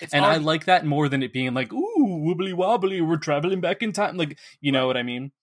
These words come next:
Speaker 1: They don't need
Speaker 2: Um,
Speaker 1: to show off, they don't need to show off a two thousand and one Stargate here.
Speaker 2: Um, so Fezziwig is Mister Toad,
Speaker 1: And
Speaker 2: sitting
Speaker 1: that
Speaker 2: up
Speaker 1: is
Speaker 2: on the
Speaker 1: who
Speaker 2: thing playing the, the violin, right? So this is our next Mister Toad character.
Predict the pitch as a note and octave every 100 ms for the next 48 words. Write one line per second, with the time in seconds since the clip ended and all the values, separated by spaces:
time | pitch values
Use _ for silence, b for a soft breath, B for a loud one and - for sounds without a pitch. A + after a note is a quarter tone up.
0 | _ F3 F#3 A3+ A#3 B3 F3+ A#3+ G#3+ G3
1 | G3 F#3 - G3 G#3 A3 A3 G3+ - G3+
2 | F#3+ F3+ - D#3+ E3 F#3 F3 E3+ E3 D#3
3 | D#3 D3 D3+ D3 C3 - D3+ C#3 A#2 A2+
4 | G2+ G#2+ G2 D2+ _ _ - C3+ B2+ B2
5 | - - D3+ C3+ C3+ - - F3 A3 F#3
6 | C3+ B2 A#2+ A#2 - B2+ - A2+ - D3
7 | B2+ G#2 B2+ - _ _ _ _ _ _
8 | F#3+ G3 G3+ C#3+ C#3 C#3+ C3+ B2+ D3 C3+
9 | C3+ D3+ B2+ A#2+ A#2+ A#2+ A#2+ A2 A2+ A#2
10 | A2+ G#2 G2+ A#2 A2+ A2+ B2 B2+ C3+ D3
11 | D#3+ C#3+ C3 B2+ - C#3+ C3 B2 - B2
12 | A#2+ A#2+ G#2 A2